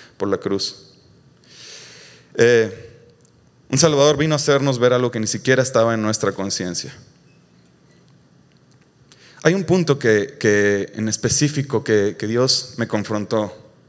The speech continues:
muy fuerte en, en estas últimas dos semanas. En esta identidad que nosotros tenemos, nosotros testificamos ante el mundo.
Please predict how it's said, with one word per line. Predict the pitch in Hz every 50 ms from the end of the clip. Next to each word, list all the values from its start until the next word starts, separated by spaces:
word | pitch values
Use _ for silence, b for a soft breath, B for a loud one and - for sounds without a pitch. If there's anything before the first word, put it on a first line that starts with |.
| _ -
muy | 117 120
fuerte | - - 120 101 95 92 98 90 82 - - - -
en, | 101 98 98 98 -
en | 98 95 95 95 98 98
estas | 98 98 - 113 120 - -
últimas | 123 110 113 110 107 104 98
dos | 98 104 98
semanas. | - 104 98 95 92 87 82 - - - - - _ b b b b b b b b b b b b b b b b b b b b _ _ _ _ _ _ _ _
En | - 135 170
esta | 185 - 226
identidad | 208 202 196 170 - 156 139 139 131 131 120 123
que | 127
nosotros | 113 117 113 - 131 131 - 127 123 -
tenemos, | - 113 113 110 104 95 90 90 87 - - - - - _ _ b b b b b b b b b b
nosotros | - 127 151 156 156 151 165 156 160
testificamos | - 160 139 - - 135 123 - 120 - - 123 117 120 117 113 -
ante | 117 104 95 - 107
el | 104
mundo. | 107 113 117 107 92 87 85